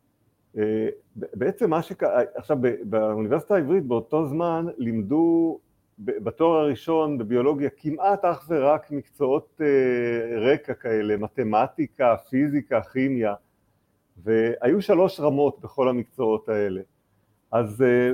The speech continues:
לא היו לי הרבה יומרות, אה, אז, אה, נרשמתי לרמה האמצעית בכולם, אבל, אה, בעצם, אה, כולם נרשמו שם,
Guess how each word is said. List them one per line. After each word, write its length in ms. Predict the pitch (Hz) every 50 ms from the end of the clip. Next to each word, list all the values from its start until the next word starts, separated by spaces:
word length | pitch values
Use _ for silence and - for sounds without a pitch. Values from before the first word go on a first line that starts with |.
| 127 - -
לא 120 | 131 156
היו 140 | 196 214 214
לי 100 | 202 202
הרבה 340 | 180 135 117 147 147 143 156
יומרות, 800 | 151 147 143 143 127 127 175 214 208 180 175 180 - _ _ 143
אה, 240 | 135 131 131 131 131
אז, 220 | 131 - - 131
אה, 180 | 135 135 139 139
נרשמתי 480 | 143 143 135 - 214 233 202 - 220
לרמה 580 | 185 175 160 147 135 123 139 135 139 156 165 160
האמצעית 560 | 156 151 143 - - 143 127 147 147 147 -
בכולם, 600 | 135 131 - - 135 120 113 110 107 104 104 117 120 - _ _ _ _ _ _ _ _ _ -
אבל, 300 | 113 95 120 120 117 117
אה, 140 | 120 117 120 120 101
בעצם, 420 | 127 185 202 - 240 214 208 196 - 98
אה, 240 | 123 - - 117 -
כולם 320 | - - 202 220 208 190 170
נרשמו 500 | 165 139 - - 156 131 131 127 123 117
שם, 260 | - 127 120 120